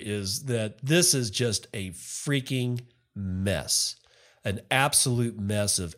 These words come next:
epic proportion. And I doubt very seriously at this point that we're gonna see this cleared up in, in, in the span of weeks.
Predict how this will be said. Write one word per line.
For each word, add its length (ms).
epic 400
proportion. 800
And 200
I 220
doubt 400
very 540
seriously 640
at 160
this 180
point 380
that 220
we're 200
gonna 180
see 180
this 180
cleared 360
up 240
in, 240
in, 480
in 300
the 60
span 360
of 140
weeks. 500